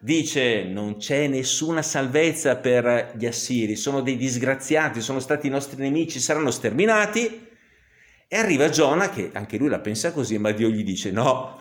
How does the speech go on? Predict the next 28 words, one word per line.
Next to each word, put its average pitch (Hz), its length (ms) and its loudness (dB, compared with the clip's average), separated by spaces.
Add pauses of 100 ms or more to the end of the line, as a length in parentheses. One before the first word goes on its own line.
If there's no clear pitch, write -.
(160)
Invece 139 680 4
loro 123 560 6
sono 165 240 4
proprio 214 260 6
l'esempio 220 460 6
della 226 180 6
conversione, 190 840 4 (260)
perché 165 340 0
quando 214 360 4
tu 170 380 4
sei - 180 0
andato 139 720 2
in 139 140 0
giro 175 360 4
per 156 180 4
Ninive 151 500 4
a 139 40 4
dire: 160 460 4
"Ancora 208 400 6
tre 196 200 4
giorni 202 380 8
e 143 80 4
poi 170 260 6
Ninive 160 320 4
sarà 131 240 4
distrutta, 139 800 2
e 104 80 2
io 117 420 0